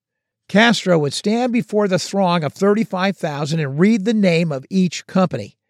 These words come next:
Twenty-fourth on the list was the United Fruit Company, and when this company's name was shouted out by Castro, the crowd went wild. And sitting on the platform next to Castro was Jacobo Arbenz, the former president of Guatemala,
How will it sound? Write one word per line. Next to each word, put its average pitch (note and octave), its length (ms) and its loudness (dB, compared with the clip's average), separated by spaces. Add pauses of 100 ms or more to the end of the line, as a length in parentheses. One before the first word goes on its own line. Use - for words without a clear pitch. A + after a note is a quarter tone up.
(480)
Twenty-fourth F#3 640 -2
on F3 140 -2
the E3 100 -4
list F3 340 0
was C#3+ 200 -6
the C#3+ 100 -8
United C#3+ 400 -6
Fruit G#3+ 260 -2
Company, C3 460 -6 (240)
and C3+ 160 -2
when G#3+ 240 4
this A3 220 0
company's F#3 480 -2
name E3+ 240 0
was D3 120 -4
shouted F3+ 400 -4
out D#3+ 200 -2
by D#3 200 -2
Castro, D3 640 -4 (500)
the B2+ 100 -10
crowd D#3 460 -4
went E3 220 2
wild. C#3 560 0 (240)
And C3+ 120 -6
sitting B3+ 360 0
on A#3 140 -2
the A3+ 80 0
platform E3+ 580 0
next E3+ 240 -2
to G3 120 -2
Castro E3+ 580 0
was D3+ 300 -2
Jacobo F3+ 640 2
Arbenz, E3+ 640 2 (400)
the A#2+ 80 -14
former D#3 360 -4
president C#3 540 0
of C3 140 -10
Guatemala, D3+ 600 0